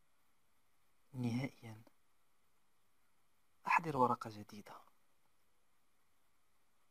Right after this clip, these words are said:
بيضاء نقية ونظيفة. اكتب الآن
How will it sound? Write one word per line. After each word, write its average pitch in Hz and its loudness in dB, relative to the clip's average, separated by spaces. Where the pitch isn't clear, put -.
بيضاء 135 2
نقية 143 -4
ونظيفة. 131 -6
اكتب 190 8
الآن 170 -10